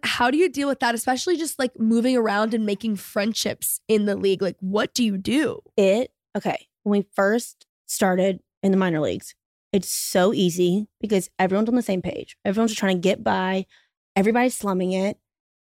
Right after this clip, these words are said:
Speaker 2: You're all on the same level. You'll all have the same goal. So it's so easy to connect because everyone is going through the same exact thing. And then the majors, it's the same thing, but it's weird because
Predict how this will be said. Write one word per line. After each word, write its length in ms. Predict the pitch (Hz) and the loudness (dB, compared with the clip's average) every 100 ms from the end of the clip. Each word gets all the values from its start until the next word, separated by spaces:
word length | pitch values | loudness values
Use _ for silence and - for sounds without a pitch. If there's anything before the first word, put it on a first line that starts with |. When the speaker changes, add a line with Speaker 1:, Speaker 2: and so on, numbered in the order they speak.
| _ | _
Speaker 2:
You're 160 | 202 | 2
all 80 | 202 | 4
on 80 | 226 | 4
the 80 | 254 | 4
same 240 | 285 277 | 4 4
level. 540 | 208 175 180 196 226 233 _ _ _ | 2 0 0 0 0 -6 _ _ _
You'll 240 | 247 - _ | 0 0 _
all 240 | 226 220 247 | 4 4 4
have 160 | 277 | 0
the 60 | 226 | -2
same 280 | - 190 196 | -2 -2 -2
goal. 340 | - 117 - _ _ _ _ _ _ _ | -6 -8 -12 _ _ _ _ _ _ _
So 140 | 285 | 0
it's 160 | 262 - | 0 -2
so 260 | - 269 285 | 0 0 4
easy 180 | 294 269 | 2 2
to 80 | 277 | -2
connect 480 | - 226 262 - | 0 0 0 -2
because 340 | - 240 226 - _ _ | -4 0 0 -2 _ _
everyone 520 | 214 226 262 254 240 - | -2 0 0 2 0 0
is 140 | 214 | -2
going 220 | 208 220 | 0 0
through 80 | 226 | 2
the 100 | 226 | 0
same 280 | 185 208 196 | -2 -2 0
exact 340 | 214 208 196 - | 0 0 -2 -2
thing. 500 | 196 143 196 294 339 _ _ _ - | -4 -2 2 2 2 _ _ _ 2
And 200 | 269 254 | 4 6
then 440 | 247 240 240 240 | 4 2 0 0
the 60 | 226 | 0
majors, 520 | 214 294 302 269 254 | 2 2 4 2 2
it's 180 | - 233 | 0 0
the 100 | - | -2
same 380 | 220 254 240 233 | -2 0 0 0
thing, 420 | - 269 285 247 | 0 2 2 0
but 300 | 202 208 - _ _ | 2 2 0 _ _
it's 240 | 233 220 | 0 0
weird 800 | 208 190 185 262 294 180 180 214 233 _ _ _ _ _ _ | -2 -2 2 4 4 4 0 -2 -8 _ _ _ _ _ _
because 760 | 247 220 233 220 208 202 196 - | -2 2 4 6 4 2 -4 -12